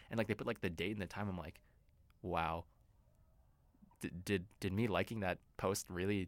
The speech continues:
affect you that much?" And, like, that was me. That was, like, that was me, like, you know, a few years ago back in high school, like, you know, one of my favorite artists or whatever, I, like, commented on one of his posts and he said, "Oh, like, thanks for liking it." I'm like, "But,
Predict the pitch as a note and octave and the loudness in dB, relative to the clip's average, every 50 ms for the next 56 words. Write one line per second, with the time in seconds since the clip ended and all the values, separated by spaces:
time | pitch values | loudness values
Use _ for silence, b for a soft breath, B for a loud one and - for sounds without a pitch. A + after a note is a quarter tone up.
0 | - - - G2 - - - F#2 - - G#2 F#2 F#2 F#2 G2+ E2+ F#2 G2+ C3 - | -4 -6 -8 -8 -4 -2 -2 -2 0 -2 -2 0 0 0 0 2 2 2 2 0
1 | - B B B B - D3+ E3 E3+ D#3+ - - C#3+ D3+ G#3+ A#3 G3 D3 D3 F3 | -2 B B B B 6 8 10 10 8 8 10 12 12 12 12 12 12 12 10
2 | A#3 A3+ B3 - - A#3+ - C#3+ C3+ A#2 - C3 C#3+ D#3 C3+ A2 A#2 C#3 D#3+ B2+ | 10 10 12 12 12 12 12 12 12 10 12 12 12 12 12 10 6 2 2 2
3 | F#2 F#2 - - G2 F#2 F2 F2 F2 - - B2+ A#2 G#2+ B2 C#3+ C3 A#2+ G2+ F#2+ | 2 0 -2 0 0 0 0 0 -2 0 0 0 2 4 4 4 4 4 4 4
4 | F2+ F#2+ G2 - G2 G#2 A2 B2 - - G#2 F#2 F2+ E2+ - - B B B B | 4 2 2 2 2 0 0 0 0 0 -2 -2 -2 -2 -4 -8 B B B B
5 | B B - A2 G#2 G2+ G#2+ A2 G#2 G#2 G2 - A#2 A2 G#2+ - - G#2 B2+ C#3 | B B -2 0 2 4 4 4 4 4 2 2 2 2 4 4 6 6 6 6
6 | C3 - - F2+ F2 F2 F2+ F2 F2 F2+ B B B B B - G#2 G#2 G2 F#2+ | 6 4 2 2 4 4 4 2 2 -2 B B B B B 2 4 4 4 2
7 | - - - - A2 G#2+ G2+ G#2+ G2+ G2+ F#2+ F#2+ F#2+ F#2+ F#2+ F#2 - - - G2 | 0 -4 -2 0 0 2 2 0 0 2 2 2 0 0 -2 -4 -4 -2 0 0
8 | B2+ - A#2+ G2 - A#2 - C3 C#3 A2 F2+ - F2 - - - F#2+ F#2 G2+ - | 0 0 -2 -4 -2 -2 -2 0 0 0 -2 -4 -6 -8 -4 -4 -4 -4 -4 -2
9 | - A#2+ A2 G#2+ D3 E3 - G2+ F2+ E2+ E2+ F2 F#2 - - b b b b b | 0 2 4 4 4 4 2 -2 -4 -4 -4 -4 -4 -6 -8 b b b b b
10 | b - - - - - - - - - - - - b b b b b b b | b -20 -20 -20 -20 -20 -20 -20 -20 -6 -4 -2 -2 b b b b b b b
11 | - - C#3 A2 - | 0 2 2 2 2